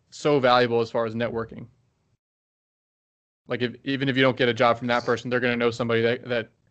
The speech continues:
if they believe that you're curious and hardworking and all, everything that you should be demonstrating, you know, even if you're not making money during those months or weeks, um, you just can't, can't overstate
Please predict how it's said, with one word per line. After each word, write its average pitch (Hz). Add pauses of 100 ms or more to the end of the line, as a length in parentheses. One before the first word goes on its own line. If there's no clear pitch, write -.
(280)
if 120
they 117 (160)
believe 127
that 123
you're 120
curious 123
and 113 (320)
hardworking 127
and 117
all, 117
everything 135
that 123
you 127
should 120
be 120
demonstrating, 113 (1200)
you 117
know, 113
even 131
if 123
you're 127
not 120
making 123
money 120
during 113
those 113
months 113
or 117
weeks, 117 (520)
um, 110 (1120)
you 143
just 123
can't, 123 (140)
can't 127
overstate 117